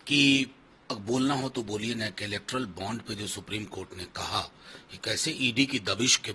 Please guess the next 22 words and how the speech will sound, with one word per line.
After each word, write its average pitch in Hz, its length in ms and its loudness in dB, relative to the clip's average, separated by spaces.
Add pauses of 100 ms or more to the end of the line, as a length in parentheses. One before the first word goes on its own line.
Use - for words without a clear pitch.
बाद 95 300 -2 (600)
चंदे 110 320 0
आपकी 107 280 0
पार्टी 92 300 -10
को - 240 -14
गए, - 140 -14 (600)
इस - 120 4
पर 185 180 4
बोलना 92 320 -10
चाहिए। - 340 -10 (460)
नौकरी 165 420 4
पे 196 160 0
शून्य 190 360 2
बटा 185 240 0
सन्नाटा 113 580 -2
क्यों 110 220 -6
है 95 140 -10
प्रधानमंत्री - 680 -12
जी - 100 -10 (520)
आपकी 110 320 -2
ओर 95 160 -10
से, - 180 -8